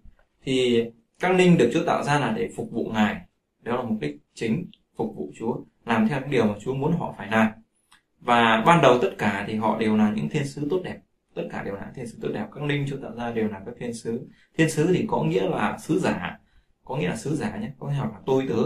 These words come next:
À, sứ giả là người mà được Chúa sai đi để thi hành một cái công việc gì có, gì đó, hoặc là giao truyền một cái điều gì đó, làm hoặc là nói một điều gì đó. Đây là sứ giả của Chúa. À, tôi tớ,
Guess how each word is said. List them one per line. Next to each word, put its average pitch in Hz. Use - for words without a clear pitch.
À, 110
sứ 170
giả 139
là 110
người 110
mà 113
được 110
Chúa -
sai 143
đi 143
để -
thi 156
hành 117
một 107
cái 107
công 143
việc 113
gì 104
có, 117
gì 117
đó, 110
hoặc 113
là 107
giao 135
truyền 113
một 101
cái 117
điều 104
gì 90
đó, 104
làm 110
hoặc 107
là 98
nói 101
một -
điều 107
gì 95
đó. 98
Đây 117
là 117
sứ -
giả 113
của 104
Chúa. 117
À, 107
tôi 170
tớ, 139